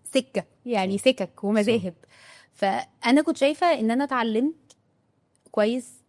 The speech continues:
Speaker 1: في الحتة اللي أنا فيها، بس عايزة أجرب شكل تاني من الماركتينج وشكل تاني من دور الماركتينج.
Speaker 2: بس انتي خرجتي من، من براند فيه فلكسبيليتي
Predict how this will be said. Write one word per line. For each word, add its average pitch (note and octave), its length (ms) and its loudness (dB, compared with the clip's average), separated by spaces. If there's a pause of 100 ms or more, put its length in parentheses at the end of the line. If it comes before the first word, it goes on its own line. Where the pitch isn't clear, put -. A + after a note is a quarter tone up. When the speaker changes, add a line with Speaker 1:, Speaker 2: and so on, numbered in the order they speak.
(220)
Speaker 1:
في - 160 -8
الحتة G#3 300 -6
اللي A#3+ 120 -2
أنا A#3 120 -4
فيها، A3+ 340 -10 (360)
بس D4+ 120 -2
عايزة C#4 400 2
أجرب A#3+ 420 2 (140)
شكل A#3+ 400 -4
تاني G3+ 360 -4 (200)
من G3+ 160 -2
الماركتينج G3 540 -4 (540)
وشكل A3+ 380 -2
تاني A3+ 460 0
من A3+ 420 0 (160)
دور A#3+ 360 2
الماركتينج. F#3 600 -6 (500)
Speaker 2:
بس G#2 220 -4
انتي B2+ 360 0
خرجتي B2 420 -4
من، G2 500 -4 (1300)
من A2 280 0
براند A2+ 520 0
فيه - 220 -4
فلكسبيليتي A2+ 840 -4